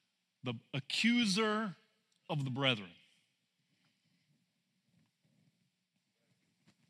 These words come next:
If the devil himself is called an accuser, I don't wanna be in that camp.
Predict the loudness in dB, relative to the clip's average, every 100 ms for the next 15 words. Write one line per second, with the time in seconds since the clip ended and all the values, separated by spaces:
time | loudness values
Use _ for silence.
0 | _ _ _ _ _ _ _ -8 -8 -6
1 | 2 2 4 4 4 2 0 0 -2 -6
2 | -4 -4 -2 -6 -4 -4 0 0 0 -2
3 | 0 0 0 -4 -4 -6